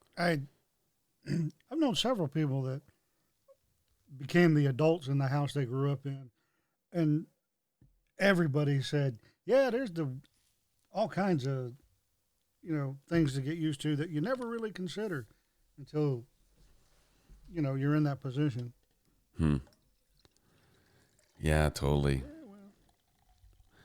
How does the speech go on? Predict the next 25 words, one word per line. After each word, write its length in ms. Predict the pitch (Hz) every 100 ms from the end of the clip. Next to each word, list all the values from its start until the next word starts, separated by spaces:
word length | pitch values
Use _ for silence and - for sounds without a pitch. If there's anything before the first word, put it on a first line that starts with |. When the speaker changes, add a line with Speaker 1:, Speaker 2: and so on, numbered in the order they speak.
| - - - -
Speaker 2:
Well, 220 | - 120
n-, 60 | 123 -
and 120 | 107
the 100 | 107
one 200 | 135 165
thing 180 | 110 95
is, 160 | 87 -
I 80 | 123
never 280 | 202 226 117
lived 260 | 104 131
in 100 | 104
this 140 | 80 78
house 220 | 73 -
for 120 | 78
that, 240 | 65 -
that 240 | 60 69 -
long. 300 | 67 60 - _ _ _ _ _ _ _ _ _ _ -
Like, 140 | 85
we 80 | 104
moved 300 | 117 135 117
in 240 | 117 117
when 100 | 104
I 120 | 95
was 200 | 87 78
fourteen. 760 | - - 101 - 85 80 98 110